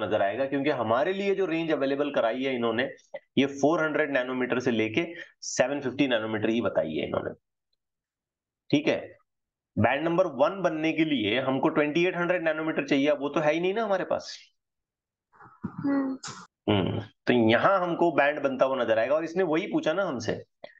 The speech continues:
Speaker 1: कि deduce the wavelength in the visible region। Visible region मतलब इसी range में हमने consideration करना है सारा, Okay, violet to red ऐसे हिसाब से। तो ये visible region में वो wavelength ढूंढ के निकालें जिन्हें हमें क्या मिलता है, Dark band मिलता है, या जिनके लिए हमें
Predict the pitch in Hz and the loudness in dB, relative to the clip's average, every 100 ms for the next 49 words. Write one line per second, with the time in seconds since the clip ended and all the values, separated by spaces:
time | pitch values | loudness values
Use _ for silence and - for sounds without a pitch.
0 | _ _ _ - 143 123 127 180 175 185 | _ _ _ 0 2 4 4 2 2 2
1 | 127 135 147 202 202 190 190 156 156 160 | 2 0 2 0 0 0 0 2 0 0
2 | 139 123 117 107 131 165 175 175 180 180 | 0 0 0 0 2 2 0 0 0 0
3 | 196 190 180 202 170 151 156 143 143 143 | 0 -2 0 0 0 0 0 0 0 0
4 | 139 131 120 120 120 120 104 92 92 90 | 0 0 0 0 0 0 0 2 0 0
5 | 82 82 - - _ _ - - _ - | 0 0 -4 -14 _ _ -16 -16 _ -4
6 | 110 151 117 117 123 - 113 113 98 95 | 0 2 2 -2 -2 -2 0 2 0 -2
7 | 110 101 101 - - - _ _ _ _ | -4 -2 -2 -2 -4 -6 _ _ _ _
8 | 135 147 170 147 165 190 180 170 175 170 | 2 2 2 0 0 0 0 -2 0 0
9 | 190 151 180 156 147 156 190 175 143 139 | 0 0 0 2 0 0 -2 -2 -2 0
10 | 165 165 160 143 139 147 170 139 147 160 | 2 2 0 2 0 0 -2 0 0 0
11 | 127 139 143 143 147 139 139 143 185 - | 0 0 2 0 0 -2 0 0 -4 -10
12 | - - 104 123 143 143 156 156 147 131 | -12 -2 2 4 2 0 -4 -2 -4 0
13 | 147 165 160 131 127 135 131 123 143 247 | 0 0 -2 -2 0 2 2 2 0 -2